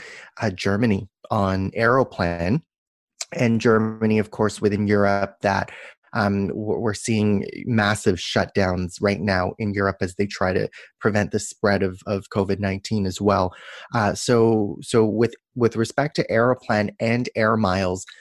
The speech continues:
uh, m-, most are, so Aeroplan is owned by Air Canada. So, uh, Air Canada extending that same policy that allows you to make the one-time change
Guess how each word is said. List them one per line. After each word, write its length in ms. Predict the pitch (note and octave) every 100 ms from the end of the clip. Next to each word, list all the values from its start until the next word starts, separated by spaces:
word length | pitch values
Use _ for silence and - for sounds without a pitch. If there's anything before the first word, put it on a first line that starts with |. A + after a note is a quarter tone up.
| _ _
uh, 220 | A#2 G#2+ G2
m-, 240 | A2+ A2+ - B2 -
most 400 | B2+ D3+ - - -
are, 320 | B2 A#2 A2+
so 160 | A2+ -
Aeroplan 440 | C3+ G3 G3+ E3 D3+
is 100 | A#2+
owned 320 | B2 B2+ C3+
by 340 | A#2 G2 F#2+ -
Air 160 | A#2 G2+
Canada. 520 | - A2 G2+ D#2 - - _ - -
So, 480 | - - A#2 A2 G#2+ - - - -
uh, 240 | A2 G2+ -
Air 140 | C3+
Canada 600 | C3 C3+ B2+ B2+ B2+ A#2+ -
extending 600 | C3+ - - B2 C3 B2
that 180 | A2 -
same 340 | - B2+ C3
policy 540 | C#3 A#2+ A2+ A2 - A2
that 100 | G2+
allows 380 | G#2 G#2+ G#2 G#2+
you 80 | G#2+
to 80 |
make 340 | G2+ G#2 G#2 -
the 80 | A2
one-time 640 | G2+ G#2 G#2+ - G2+ G2
change 640 | F#2+ - B2 D3 G#3 A3